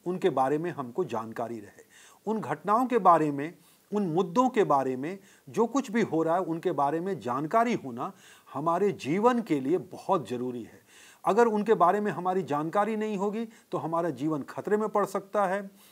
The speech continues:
हमारे जीवन में मुश्किलें आ सकती हैं, हमें, हमें उन अवसरों का लाभ नहीं मिलेगा, अगर हमें जानकारियाँ नहीं होंगी। इसीलिए कहा जाता है कि सूचना एक बहुत बड़ी ताकत है।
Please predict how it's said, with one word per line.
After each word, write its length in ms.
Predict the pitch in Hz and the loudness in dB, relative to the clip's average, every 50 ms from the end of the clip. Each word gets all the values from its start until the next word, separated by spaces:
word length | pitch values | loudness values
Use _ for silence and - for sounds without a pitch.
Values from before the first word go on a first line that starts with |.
| - _ - - | -20 _ -8 -4
हमारे 300 | 180 196 196 202 208 190 | 0 2 2 4 2 2
जीवन 320 | 135 139 180 190 208 202 | 0 0 -2 0 0 0
में 120 | 196 190 | 0 -2
मुश्किलें 520 | 165 123 117 120 113 - - 226 233 240 240 | -2 -2 -4 -6 -8 -6 -4 -2 0 2 2
आ 180 | 226 208 202 | 4 6 4
सकती 400 | 196 202 208 196 - - - 208 | 4 4 0 -6 -6 -6 -4 -4
हैं, 260 | 196 190 196 202 196 202 - - - - - - _ - | -2 -2 -2 -4 -8 -12 -16 -20 -20 -20 -20 -20 _ -2
हमें, 280 | - 180 202 214 220 214 220 - - - - | 0 2 2 2 0 0 -6 -12 -20 -12 -8
हमें 240 | - 190 208 240 247 | -6 -2 -2 -2 -2
उन 340 | 240 240 208 233 233 214 - - - | -2 -2 -2 -2 0 -2 -2 -2 2
अवसरों 500 | 160 185 196 190 - - 254 269 277 262 | 2 4 4 4 4 4 4 4 4 4
का 120 | - 233 | 4 4
लाभ 400 | 196 160 147 151 160 208 254 247 | 4 6 6 8 10 10 10 10
नहीं 260 | 233 208 208 180 185 | 8 6 4 4 4
मिलेगा, 500 | 170 160 151 151 147 143 160 185 208 - - - - 180 | 4 4 4 4 4 4 2 0 0 -2 -6 -8 -4 0
अगर 180 | 196 214 202 | 2 2 2
हमें 300 | 156 135 165 175 185 170 | 2 0 -2 -2 -2 -2
जानकारियाँ 580 | 123 131 131 139 143 127 - 131 131 139 131 120 | -2 -2 -2 -2 -2 -2 0 0 0 -2 -4 -6
नहीं 180 | 117 110 107 | -8 -12 -14
होंगी। 160 | 104 - - - - - _ _ - - - _ - | -16 -20 -20 -20 -20 -20 _ _ -20 -20 -20 _ -6
इसीलिए 300 | 202 - - 254 233 226 | -4 -2 0 2 2 4
कहा 220 | 214 202 165 170 185 | 4 4 4 4 4
जाता 340 | 190 196 190 190 202 202 | 4 2 0 2 0 0
है 240 | 185 190 208 214 208 - - _ - | 0 0 -2 -4 -6 -10 -18 _ -8
कि 100 | - 170 | -6 -6
सूचना 680 | - - - - 185 190 185 - 202 202 214 220 226 220 - - - _ _ - | -6 -4 -4 -2 -2 -2 -2 -2 -2 -2 -2 -2 -2 -4 -8 -16 -20 _ _ -2
एक 240 | 170 180 175 117 - - | 0 0 0 0 -4 -12
बहुत 280 | 127 - 196 202 160 | -8 -4 -4 -4 -4
बड़ी 260 | 123 117 147 151 185 185 | -4 -4 -2 -2 -2 -4
ताकत 540 | 185 - - - - 120 - - 147 - - - | -6 -6 -4 -4 -4 -4 -4 -6 -6 -8 -10 -20
है। 100 | - - | -20 -20